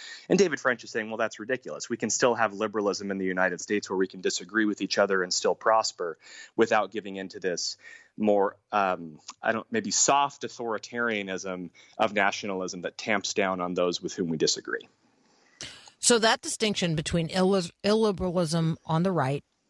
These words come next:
Speaker 2: or illiberalism on the left, like, right?
Speaker 1: Yeah.
Speaker 2: If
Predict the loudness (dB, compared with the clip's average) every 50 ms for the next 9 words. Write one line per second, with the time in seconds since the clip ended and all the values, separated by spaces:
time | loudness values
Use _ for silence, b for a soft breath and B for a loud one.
0 | 2 2 2 2 _ 0 2 4 4 4 4 2 0 0 -2 -4 -4 0 0 2
1 | 2 2 0 2 2 0 0 0 0 0 2 2 2 4 2 2 2 2 0 -2
2 | -6 -10 _ _ _ _ -10 -4 -2 -2 0 0 -2 -2 -4 -6 2 2 4 4
3 | 4 2 4 2 2 2 0